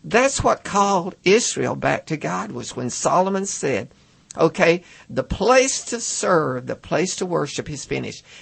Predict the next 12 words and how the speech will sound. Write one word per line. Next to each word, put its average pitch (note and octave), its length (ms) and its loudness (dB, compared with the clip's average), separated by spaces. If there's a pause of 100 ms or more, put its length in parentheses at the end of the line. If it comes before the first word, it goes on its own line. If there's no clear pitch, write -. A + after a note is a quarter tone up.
Now, D#3 440 2
here's G3+ 300 4
what G#3 220 2
we G3+ 140 -2
gotta F#3+ 220 6
do C3 380 4 (540)
for C3+ 180 2
our C#3 100 6
nation C#3 420 4
to A#2 60 -2
be A#2 100 -2
saved." - 500 -8